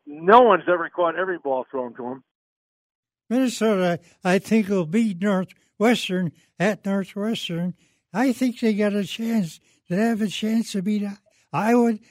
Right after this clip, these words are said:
Speaker 2: down there.
Speaker 1: Well, Sid, let me just tell you something. Your whole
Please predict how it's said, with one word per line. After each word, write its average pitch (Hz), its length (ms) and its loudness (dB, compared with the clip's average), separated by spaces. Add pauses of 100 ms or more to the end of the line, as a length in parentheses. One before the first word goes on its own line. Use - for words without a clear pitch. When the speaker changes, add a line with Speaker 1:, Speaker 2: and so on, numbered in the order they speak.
Speaker 2:
down 214 260 2
there. 226 360 2 (1600)
Speaker 1:
Well, 170 200 12 (100)
Sid, 220 140 6
let 214 140 4
me 214 80 0
just 196 220 -4
tell 208 160 0
you 190 160 -2
something. 143 360 -6 (540)
Your 196 240 6
whole 214 260 6